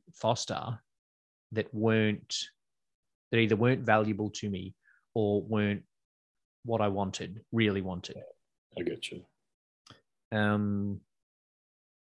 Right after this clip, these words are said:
Speaker 1: and so that's a positive that I've taken out of the last eighteen months.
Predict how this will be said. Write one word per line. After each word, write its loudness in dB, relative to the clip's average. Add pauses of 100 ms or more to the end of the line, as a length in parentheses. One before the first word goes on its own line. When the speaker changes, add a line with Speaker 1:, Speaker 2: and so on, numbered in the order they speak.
(140)
Speaker 1:
and -4
so 4 (960)
that's 4
a 2
positive 0
that -2
I've 0
taken -6
out -4
of -6 (1160)
the -2
last -4 (600)
eighteen -4
months. -10